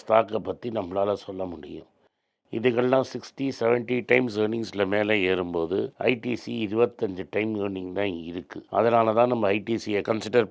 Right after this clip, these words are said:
பண்ணிக்கிட்டே இருப்போம். இன்னைக்கு இன்னொரு பெரிய நியூஸ் என்ன வந்திருக்குன்னா, Nvidia தான் முதல் கம்பெனி நாலு ட்ரில்லியன்,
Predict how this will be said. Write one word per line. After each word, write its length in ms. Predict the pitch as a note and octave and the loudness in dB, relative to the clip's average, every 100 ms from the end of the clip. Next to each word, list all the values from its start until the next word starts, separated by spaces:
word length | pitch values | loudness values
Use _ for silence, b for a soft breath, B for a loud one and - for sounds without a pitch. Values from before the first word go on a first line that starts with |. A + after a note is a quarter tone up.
| G#2+ | 0
பண்ணிக்கிட்டே 540 | G2 G2+ E2 G#2 F2+ | 0 -2 2 2 2
இருப்போம். 440 | E2+ E2+ - F2+ - _ _ | -4 -8 -6 -8 -8 _ _
இன்னைக்கு 500 | A#2+ B2 A2 B2 A#2 | -2 0 0 0 0
இன்னொரு 480 | A2 A#2+ C#3+ C3+ A2 | 2 0 2 2 0
பெரிய 340 | A#2 A#2 B2 | 0 2 0
நியூஸ் 320 | G#2+ A2 - | 0 -4 -2
என்ன 260 | G#2+ G#2 G2 | -2 0 -2
வந்திருக்குன்னா, 600 | F2+ F2+ - F#2 G#2+ C#3 _ | -2 -6 -6 -4 -4 -4 _
Nvidia 640 | A2 A#2+ B2+ B2 A#2 G#2+ | -2 0 0 0 4 4
தான் 180 | G2+ A#2+ | 4 0
முதல் 360 | G2+ F#2+ B2+ A#2+ | 0 0 0 0
கம்பெனி 640 | G#2 G2 G#2 F2+ G#2 C#3 _ _ - | -4 -4 -4 -4 -4 -8 _ _ -2
நாலு 560 | G2+ G#2+ A#2+ C#3 A#2 - | 2 4 4 2 0 -6
ட்ரில்லியன், 340 | E2+ E2+ D#2+ | -10 -10 -12